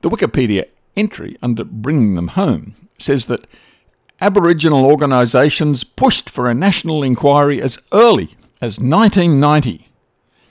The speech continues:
Now, I find the use of the description that Aboriginal organisations pushed for an inquiry into the stolen generations as early as nineteen ninety challenging. I would have said that if the push for an inquiry began in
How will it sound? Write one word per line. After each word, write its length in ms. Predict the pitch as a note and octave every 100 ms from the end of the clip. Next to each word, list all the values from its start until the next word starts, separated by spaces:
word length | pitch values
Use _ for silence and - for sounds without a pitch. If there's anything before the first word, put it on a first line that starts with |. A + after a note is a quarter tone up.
| _ _
Now, 120 | G3
I 60 | B3
find 340 | - A#2 G#2+ - _ _ -
the 80 | A2+
use 320 | G#2+ F3 -
of 160 | A2+ B2
the 80 |
description 720 | - - - - - - F#2+
that 160 | F#2+ - -
Aboriginal 560 | A#2 D3+ G3 G#2+ G#2 -
organisations 920 | A#2 G#2 F#2 G2+ C#3+ - - A#2 - _ _ _ -
pushed 360 | G#3+ - - -
for 160 | - G#2+
an 80 |
inquiry 580 | F#2+ E2 - C3+ C3+ F2+
into 220 | G#2+ G#2
the 100 | -
stolen 460 | G#2 - C3+ A2+ G2
generations 680 | F#2+ A2+ G#2+ A2+ - A2+ - _ _ _ _ _
as 240 | C#3+ C#3+ -
early 480 | B2+ E3+ G3 B2+ -
as 220 | A2 G#2+
nineteen 540 | B2 C3 B2 A2 G#2
ninety 540 | B2 D3+ E3 F2+ C3 - _ _ _
challenging. 580 | E3 C#4 D#4 G#3+ G2+ - _ _ _ _ _ _ _ _ _
I 60 | -
would 100 | G#3+
have 80 | A#2+
said 220 | B2 G#2+
that 160 | A2
if 140 | A2 -
the 80 | -
push 320 | G3+ F#3+ -
for 160 | - A2
an 80 |
inquiry 580 | G2+ F#2+ C3+ E3 C3 G2+
began 340 | F#2+ A2 A2 G#2
in 320 | G2 F2+